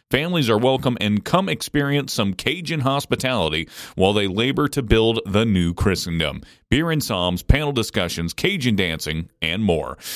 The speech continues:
Go to tacticscon dot com to buy your tickets today and use the coupon code F L F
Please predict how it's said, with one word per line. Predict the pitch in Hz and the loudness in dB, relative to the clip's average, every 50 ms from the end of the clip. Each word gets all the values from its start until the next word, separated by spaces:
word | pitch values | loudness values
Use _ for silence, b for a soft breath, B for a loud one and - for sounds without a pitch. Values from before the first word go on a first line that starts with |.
| B B B | B B B
Go | 113 123 | 4 4
to | 127 117 | 4 2
tacticscon | - - 143 160 - - 127 110 - - - 123 123 117 107 95 | 0 -4 -4 -4 -2 -2 -2 -2 -2 -2 -2 0 0 0 0 2
dot | 107 95 92 - - | 2 0 0 -2 -4
com | - 127 139 135 131 123 | -2 0 0 0 0 0
to | 104 | 0
buy | 87 120 117 113 | 0 0 0 2
your | 110 101 95 95 | 2 2 0 0
tickets | - - 147 135 - 123 104 - | 0 0 -2 -2 -2 -2 -4 -4
today | - 110 107 131 135 110 98 92 B B B B B B | -2 0 2 2 2 0 0 -4 B B B B B B
and | 143 180 202 202 175 147 | -4 -2 -2 0 0 2
use | 151 151 147 | 2 2 2
the | 151 - | 2 2
coupon | - 160 175 - - 143 139 131 127 | 4 4 4 4 4 2 2 2 0
code | - 131 127 127 131 135 - | 2 2 4 4 4 4 2
F | - 135 135 - - | 0 -2 0 2 2
L | 131 127 120 113 | 2 2 2 2
F | 117 120 - - | 2 0 -2 -4